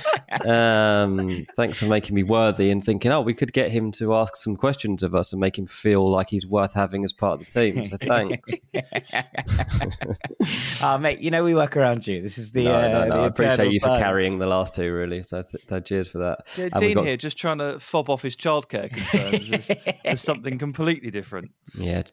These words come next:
Speaker 1: summer holidays are ridiculous. Um, complete chaos over here, so thanks. Anyway, um, let's start, yeah, by, um, reflecting on the season in Portugal last season and just, you know,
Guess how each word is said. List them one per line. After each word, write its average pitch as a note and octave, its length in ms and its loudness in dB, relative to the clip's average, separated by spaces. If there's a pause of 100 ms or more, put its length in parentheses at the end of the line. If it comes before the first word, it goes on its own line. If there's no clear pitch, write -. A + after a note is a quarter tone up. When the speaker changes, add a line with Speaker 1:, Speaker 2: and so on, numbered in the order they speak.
Speaker 1:
summer G#2 300 0
holidays F#2 440 2
are F#2 60 -2
ridiculous. F#2+ 760 -6
Um, F#2 300 -6
complete - 640 -2
chaos F2+ 400 0
over E2+ 260 0
here, E2 200 0
so F#2 180 -4
thanks. - 380 -2 (360)
Anyway, G#2 600 4
um, A#2 720 2 (480)
let's D#3+ 140 2
start, G#2+ 420 4
yeah, G#2+ 160 6
by, G#2 380 4
um, F#2+ 540 2 (140)
reflecting A2+ 480 2
on G#2+ 300 2 (340)
the A2 80 0
season A2 240 4
in G#2 80 2
Portugal A2 480 2
last G#2+ 240 4
season G#2 300 4
and G2 180 2
just, - 300 0 (720)
you F#3+ 120 2
know, B2+ 180 4